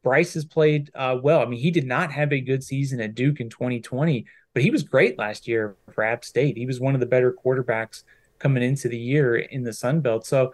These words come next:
I think they have a kind of a well-balanced, uh, offense. A lot of it starts because of their ability to run the ball. They have new receivers, but they played well, uh, against North Carolina. So I think some of it's sort of fifty fifty.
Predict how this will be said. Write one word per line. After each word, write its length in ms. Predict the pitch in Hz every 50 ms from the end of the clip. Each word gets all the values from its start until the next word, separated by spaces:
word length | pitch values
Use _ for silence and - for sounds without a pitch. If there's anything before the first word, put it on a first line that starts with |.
| - _ _
I 140 | - 143 190
think 200 | 208 294 262 220
they 120 | 202 185
have 260 | 160 151 170 170 160
a 140 | 160 139 135
kind 200 | 139 - - 160
of 80 | 147 131
a 40 | 127
well-balanced, 960 | 117 120 127 135 139 131 123 - 117 117 120 117 117 117 107 - - - _ _ _ _ _ _ _
uh, 240 | - 110 104 104 - - -
offense. 580 | 127 127 139 135 135 - 117 107 110 110 - -
A 80 | 147 139
lot 280 | 131 139 147 165 170
of 100 | 156 131
it 120 | 127 123 -
starts 420 | - - 143 127 123 123 127 -
because 360 | _ - - - 135 131 127
of 60 | 127
their 140 | 131 123 120
ability 440 | 117 113 131 127 131 127 123 120 117
to 160 | - - -
run 200 | 110 117 123 135
the 80 | 139 143
ball. 400 | 135 147 151 151 156 156 151 - _ _ _ _ _
They 80 | 120
have 300 | 113 - 131 151 165 156
new 140 | 165 165 165
receivers, 680 | 147 143 131 - - 143 147 147 156 170 175 175 175 -
but 140 | _ -
they 100 | - 170
played 280 | 208 202 - 269 226 180
well, 360 | 202 226 233 214 151 120 - _ _ _ _ _
uh, 100 | - 131 -
against 420 | 135 139 131 147 147 147 - -
North 200 | 143 139 139 135
Carolina. 520 | - - 127 117 117 120 127 131 120 113 110
So 280 | - - 123 120 - - _ _ -
I 80 | 180
think 160 | 208 233 190 147
some 160 | - 202 202
of 100 | 180 151
it's 120 | 147 -
sort 180 | - 175 165 139
of 80 | 127
fifty 300 | - - 156 151 - 143
fifty. 500 | 127 - 131 127 127 - 156 156 147 147